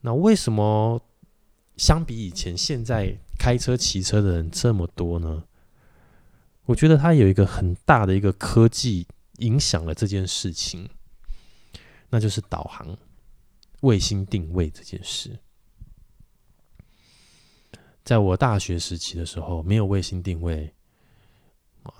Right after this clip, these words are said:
你基本上没有记得路，就是个路痴。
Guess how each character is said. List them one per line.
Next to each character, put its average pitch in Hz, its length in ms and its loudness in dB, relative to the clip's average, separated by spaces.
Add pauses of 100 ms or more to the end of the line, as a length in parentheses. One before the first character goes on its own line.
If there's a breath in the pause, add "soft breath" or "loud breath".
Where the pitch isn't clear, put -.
你 92 160 -8
基 107 220 -6
本 85 120 -2
上 82 460 -6 (400)
没 107 200 0
有 110 100 2
记 101 200 -6
得 87 160 -2
路， 87 200 -4
就 90 100 -6
是 92 160 -6
个 82 120 -4
路 87 260 -4
痴。 78 600 -12